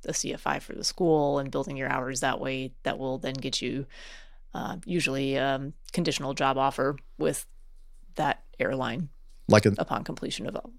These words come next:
Speaker 2: in our news segment,
Speaker 1: Like
Speaker 2: we talked about
Speaker 1: Mm-hmm.
Speaker 2: the Diamond D A forty,
Speaker 1: Yep,
Speaker 2: uh,
Speaker 1: Lift
Speaker 2: from
Speaker 1: Academy.
Speaker 2: Lift Academy, which is one of those kind of programs that, uh, I think it's Republic,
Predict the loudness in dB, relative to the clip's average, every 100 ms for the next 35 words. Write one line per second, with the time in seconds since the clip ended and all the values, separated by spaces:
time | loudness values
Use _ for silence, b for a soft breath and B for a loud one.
0 | 2 6 8 10 8 8 6 6 4 4
1 | 4 2 -10 -20 4 6 10 8 8 8
2 | 8 8 4 -2 4 6 6 4 4 8
3 | 10 10 8 6 6 6 8 10 10 8
4 | 4 2 -4 b b b b 2 6 8
5 | 8 4 4 2 4 8 8 10 10 10
6 | 8 6 6 8 6 4 4 4 6 8
7 | 8 8 8 6 4 2 0 b b b
8 | b 0 8 8 10 10 10 8 4 0
9 | 2 4 4 4 2 2 4 4 4 4
10 | 6 8 6 4